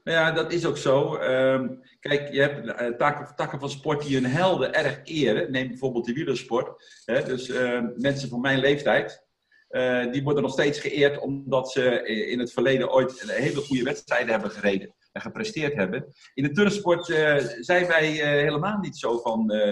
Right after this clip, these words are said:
de helden eren. Dat ligt natuurlijk ook aan de cultuur. Eh, maar bijvoorbeeld, eh, neem nou, eh, oud-kampioenen als Cor Smulders. Tienvoudig Nederlands kampioen.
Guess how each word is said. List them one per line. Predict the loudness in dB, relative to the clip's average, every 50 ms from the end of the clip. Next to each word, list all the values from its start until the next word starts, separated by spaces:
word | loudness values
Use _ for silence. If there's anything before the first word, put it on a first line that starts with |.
| 0 -2 -4 -8 -12 -16 -12 -10
de | -10 -4
helden | -2 0 0 0 0 -2 -4
eren. | -4 -8 -8 -4 -2 0 0 -2 -2 -6
Dat | -8 -8 -6
ligt | -8 -10 -8
natuurlijk | _ -8 -8 -6 -4 -4 -4
ook | -4 -4 -4 -6
aan | -6 -4 -6
de | -8 -8
cultuur. | -6 -6 -6 -4 -2 0 0 2 2 0 -2 -4 _ _ _ _ _ _ _ _
Eh, | -8 -4 0 2 2 4 4 2 2 2
maar | 0 0 0 0 -2 0 0
bijvoorbeeld, | 0 0 0 -2 -2 0 0 0 0 -2 -4 -6
eh, | -6 -2
neem | -2 -2 0 0
nou, | 0 0 2 2 0 0 -2 -2
eh, | -4 -2
oud-kampioenen | 0 0 0 0 -2 -2 -2 -2 -2 -4 -4 -4 -2 -2 -2 -2
als | -2 -2 -4 -4 -4
Cor | -2 -2 -2 -2
Smulders. | -2 -4 -6 -2 -2 -2 0 0 -2 -2 -2 -6 -10 -14 -16 _ _ _ _ _ _ _ -20 _ _ _ _ _
Tienvoudig | 2 4 6 6 4 4 4 4 6 6 6 6 4 2 2
Nederlands | 2 2 2 2 0 -2
kampioen. | -2 -2 -2 -2 -2 -2 -2 0 0 2 0 0 -4 -8